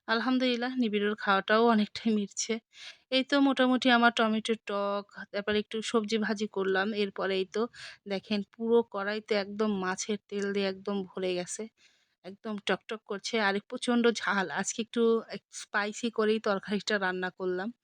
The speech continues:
এর মধ্যে রান্নাবান্না সব শেষ হয়ে গেল। আ, বাবাকে মাছ আনতে বলেছিলাম। নিবিড় আবার একটু পাঙ্গাস মাছ পছন্দ করেন। অনেকেই একটু হাসবেন পাঙ্গাস মাছের কথা শুনে।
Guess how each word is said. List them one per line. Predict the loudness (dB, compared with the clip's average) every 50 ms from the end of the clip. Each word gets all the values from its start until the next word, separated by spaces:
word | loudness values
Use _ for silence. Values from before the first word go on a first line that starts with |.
| _ _ _ _ _ _ _ _ _ _
এর | 4 4 4
মধ্যে | 4 2 0 -4 -4 0 2 2
রান্নাবান্না | 4 4 2 0 -2 -2 -2 -2 -2 -2
সব | -2 -2 -2 -2
শেষ | -2 0 0 0 0 0 0
হয়ে | 0 0 0
গেল। | 0 -2 -2 -2 -2 -4 -6 -10 -16 -18 -18 -18 -20 -20 -20 -20 _ _ -8
আ, | -8 -2
বাবাকে | 2 4 4 4 4 4 6 6 6 6 4 2 -2 -4 -10 -8 -6 -4 -2
মাছ | -2 0 -2 -2 -2 -2
আনতে | -2 -2 -2 -2 0
বলেছিলাম। | 0 2 2 2 0 -2 -2 0 0 0 0 -2 -4 -6 _ _ _ _
নিবিড় | 0 0 2 4 4 4
আবার | 4 2 2
একটু | 0 -2 -4 -6
পাঙ্গাস | -6 -4 -2 -2 0 0 0 0 -2
মাছ | -2 -4 -2 -2
পছন্দ | -2 -2 -2 -2 -4 -4 -4 -4
করেন। | -4 -4 -4 -4 -4 -4
অনেকেই | -4 -4 -6 -6 -6 -8 -10 -10
একটু | -8 -12 -14 -12
হাসবেন | -10 -10 -10 -10 -10 -10 -10 -8
পাঙ্গাস | -6 -6 -6 -6 -6 -8 -10 -10 -10
মাছের | -10 -8 -8 -8 -8
কথা | -8 -8 -10 -8 -8
শুনে। | -8 -6 -6 -8 -8